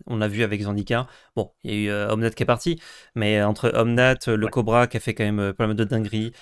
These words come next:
Speaker 1: euh, tous les Bilands, euh, qui ont quand même, euh, euh, régalé, euh, dans Zendikar et qui
Speaker 2: Ouais.
Speaker 1: continuent à régaler. D'ailleurs, les Bilands qu'on n'a pas cités, mais qui sont
Speaker 2: On n'en parle pas, mais c'est
Speaker 1: effectivement,
Speaker 2: la folie.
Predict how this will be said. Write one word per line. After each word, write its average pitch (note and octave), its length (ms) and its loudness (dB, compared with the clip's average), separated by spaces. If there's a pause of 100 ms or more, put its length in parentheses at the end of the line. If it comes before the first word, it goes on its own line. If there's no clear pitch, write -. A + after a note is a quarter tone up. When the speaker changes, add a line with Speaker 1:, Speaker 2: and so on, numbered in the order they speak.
(220)
Speaker 1:
euh, G#2 140 2
tous - 180 -4
les C3 140 4
Bilands, B2 340 4
euh, A2 240 -2
qui - 220 -6
ont G#2+ 80 0
quand A2+ 140 -2
même, G#2+ 180 0
euh, G2 240 -2 (440)
euh, G2+ 200 -4
régalé, A#2+ 500 0 (160)
euh, A2 320 -4
dans A2 160 -2
Zendikar G#2+ 380 0
et A2+ 60 -2
qui A2 100 -6
Speaker 2:
Ouais. - 20 -4
Speaker 1:
continuent - 300 -2
à - 20 0
régaler. G#2+ 320 0
D'ailleurs, C3 200 2
les A2+ 80 0
Bilands A#2+ 220 -2
qu'on A#2 120 -6
n'a G2+ 100 0
pas A#2+ 100 0
cités, - 320 -4
mais G2+ 100 -8
qui - 120 -10
sont - 180 -8 (200)
Speaker 2:
On A2+ 80 -6
n'en A2 100 -2
parle A2+ 200 0
pas, B2+ 40 2
mais C3 80 2
c'est C3 60 6
Speaker 1:
effectivement, A#2 300 2
Speaker 2:
la - 60 -2
folie. G2 300 -8